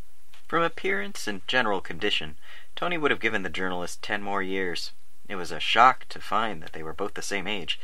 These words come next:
He finished without further comment and went on to the next and last, a lanky blond youth named Bond. By the time he was done, the analysis and reaction tests were complete. The doctor checked them over carefully. "You're all right," he announced to the group at large.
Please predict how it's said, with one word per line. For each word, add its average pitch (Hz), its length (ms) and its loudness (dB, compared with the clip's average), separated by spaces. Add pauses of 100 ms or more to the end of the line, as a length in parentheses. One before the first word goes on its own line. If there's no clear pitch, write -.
(500)
He - 80 -4
finished 101 400 0
without 80 240 -2
further 87 320 -2
comment 87 480 -2
and 73 180 -4
went 87 240 0
on 90 220 0
to - 80 -4
the 80 80 -4
next 90 480 -2
and 98 260 -2
last, 85 400 0 (320)
a - 80 -4
lanky 85 400 0
blond 90 400 0
youth 85 340 -4
named 80 280 -4
Bond. 82 400 0 (400)
By 120 100 2
the 120 60 0
time 139 180 6
he 120 80 0
was 92 160 0
done, 85 480 0
the 85 140 -4
analysis 82 580 -2
and 78 220 -2
reaction 80 520 0
tests - 320 -2
were - 80 -4
complete. 80 460 -4 (1000)
The 107 80 4
doctor 104 260 8
checked - 240 2
them 87 100 -2
over 80 180 -2
carefully. 80 480 -4 (880)
"You're 120 140 4
all 117 140 8
right," 95 240 4 (320)
he 90 120 -2
announced 85 340 -2
to - 80 -2
the 82 80 -2
group 85 220 -4
at - 120 -4
large. - 400 -4